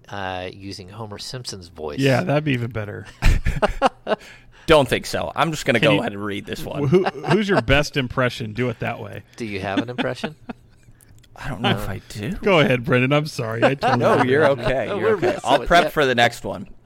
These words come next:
Speaker 3: I'll prep for the next one.
Speaker 1: Uh.
Speaker 3: Um,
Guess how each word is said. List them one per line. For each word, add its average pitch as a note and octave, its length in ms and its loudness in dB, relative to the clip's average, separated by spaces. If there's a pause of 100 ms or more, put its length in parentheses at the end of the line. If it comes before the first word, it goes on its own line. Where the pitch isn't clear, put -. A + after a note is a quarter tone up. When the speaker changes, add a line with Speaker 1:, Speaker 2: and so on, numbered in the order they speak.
(320)
Speaker 3:
I'll A2+ 100 0
prep C#3 240 2
for A#2+ 100 -2
the A2 100 0
next G2 260 -6
one. - 200 -10 (420)
Speaker 1:
Uh. F#2+ 440 0
Speaker 3:
Um, G#2 160 -6